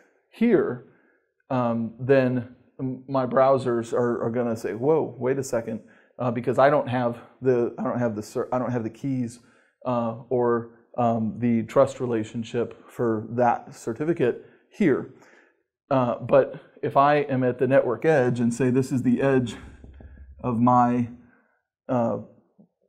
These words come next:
my authority for these clients," then I can have a local C A here that this client trusts. 'Cause we have trust in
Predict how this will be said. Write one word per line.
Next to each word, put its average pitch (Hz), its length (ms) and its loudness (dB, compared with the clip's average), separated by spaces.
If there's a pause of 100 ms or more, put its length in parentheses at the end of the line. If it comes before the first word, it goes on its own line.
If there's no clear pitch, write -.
(140)
my 123 500 -2
authority 127 540 4
for 120 600 0
these 120 220 -2
clients," 135 640 0 (400)
then 139 220 2
I 151 120 8
can 156 160 -2
have 139 140 2
a 120 60 2
local 139 340 2
C 120 240 0
A 110 200 0
here 113 440 -2 (1200)
that 127 480 2 (300)
this 131 260 2
client 123 380 0
trusts. - 600 -4 (2000)
'Cause 139 120 -6
we 131 140 2
have 135 420 2 (720)
trust 135 540 0 (400)
in 123 500 2